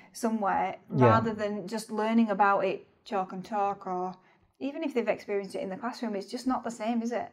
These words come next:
Speaker 2: Yeah, yeah. Um, I think it's something we need to refocus on rather than it being about outcomes. I think it should be about experiences.
Speaker 1: Yeah, so
Speaker 2: Um,
Speaker 1: to me that tells me, you know,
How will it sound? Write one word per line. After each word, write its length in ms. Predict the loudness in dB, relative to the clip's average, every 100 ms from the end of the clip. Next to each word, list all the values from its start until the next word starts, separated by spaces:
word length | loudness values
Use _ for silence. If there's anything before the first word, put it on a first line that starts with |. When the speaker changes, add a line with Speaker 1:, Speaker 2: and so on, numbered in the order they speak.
| -4
Speaker 2:
Yeah, 200 | -2 -2 -6 -20 -6
yeah. 340 | 0 2 0 -4 -12 -6
Um, 460 | -4 0 2 2 0
I 100 | -2
think 240 | 2 2 2
it's 120 | 2
something 220 | 4 6
we 100 | 8
need 160 | 6 4
to 80 | 0
refocus 600 | 6 6 6 2 2 -2
on 180 | -2 -2 -6 -12 -10 -6 6
rather 200 | 6 8
than 100 | 6
it 20 |
being 120 | 6
about 140 | 4 2
outcomes. 480 | 0 0 0 0 -2
I 20 |
think 180 | -4 -6
it 60 |
should 140 | 0 2
be 60 |
about 260 | 2 -2 -8
experiences. 680 | -8 -4 -2 -4 -6 -8 -6
Speaker 1:
Yeah, 300 | -2 0 0
so 180 | 0 0
Speaker 2:
Um, 40 | 2
Speaker 1:
to 80 |
me 160 | 4 6
that 180 | 4 2
tells 340 | 4 4 2
me, 240 | -2 -4 -4
you 60 | 0
know, 240 | 0